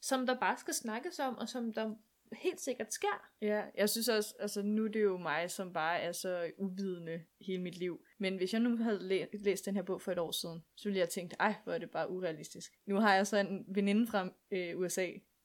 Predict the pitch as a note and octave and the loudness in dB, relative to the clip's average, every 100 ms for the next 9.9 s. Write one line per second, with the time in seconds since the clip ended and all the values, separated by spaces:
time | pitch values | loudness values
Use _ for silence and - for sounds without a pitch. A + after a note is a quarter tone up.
0 | _ - - F3+ E3+ E3+ F#3 F#3+ F3+ F#3 | _ -8 -2 -2 -2 -6 -4 -2 -2 -2
1 | E3+ E3+ - G3+ F#3+ F#3 F3+ F#3+ F#3 G3 | -2 -2 -4 2 4 4 4 4 4 4
2 | G3+ F#3 F#3 E3+ F3 - - _ _ _ | 4 2 -4 -6 -8 -10 -14 _ _ _
3 | - G3+ F#3 F3 F#3+ F#3 F#3+ C3+ E3 D3+ | -2 0 2 0 -2 -6 -4 -4 -2 -2
4 | F3+ E3 - F#3 G3+ F3 E3 E3 G3 D#3+ | -2 -4 -4 -2 2 2 0 -2 -4 -4
5 | E3 F#3+ F#3 F3+ F3 E3+ E3 F3+ - - | -6 -4 -4 -4 -6 -6 -6 -8 -8 -6
6 | F#3 - - F3 - E3 _ _ - F3 | -4 -4 -6 -6 -6 -10 _ _ -6 -2
7 | E3+ F#3+ - A3 F3+ G#3+ G#3+ G3+ F#3+ G3 | 0 0 4 6 6 4 2 4 4 4
8 | F3+ F3+ G3 F#3+ G3 F#3+ E3 G3+ G#3 F#3 | 4 4 2 0 0 0 0 -2 0 0
9 | D3+ G2+ G3 G#3 G3+ F#3+ G3+ F#3 | -2 -2 0 0 0 -2 -2 0